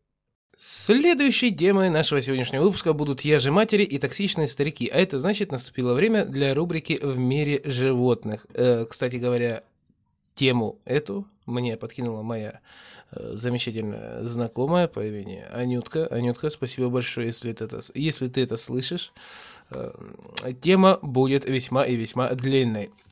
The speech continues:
Э, и перед тем, как я начну тему, я хочу оговориться, что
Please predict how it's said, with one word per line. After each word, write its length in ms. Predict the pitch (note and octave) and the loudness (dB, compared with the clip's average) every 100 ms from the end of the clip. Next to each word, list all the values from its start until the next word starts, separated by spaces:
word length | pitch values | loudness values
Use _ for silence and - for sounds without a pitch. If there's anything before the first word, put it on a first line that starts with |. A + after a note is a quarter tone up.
| - _ _ _ _ _ _ - - _ - - | -20 _ _ _ _ _ _ -20 -20 _ -20 -4
Э, 260 | C#3+ C3+ - | 0 0 0
и 80 | F#3+ | 2
перед 240 | A3+ A3+ | 2 4
тем, 140 | A#3+ G#3 | 4 4
как 160 | G#3 | 4
я 80 | G#3 | 6
начну 540 | A3 A#3 C4+ C4+ B3 | 6 4 2 4 2
тему, 300 | G3+ A3+ A3 | 0 2 4
я 160 | G3 G#3 | 6 4
хочу 280 | G3+ F#3 F#3 | 2 0 0
оговориться, 600 | E3 F3+ G#3 G#3 F3 E3 | 2 2 2 0 0 0
что 480 | - - D3 D3 | 0 -2 2 2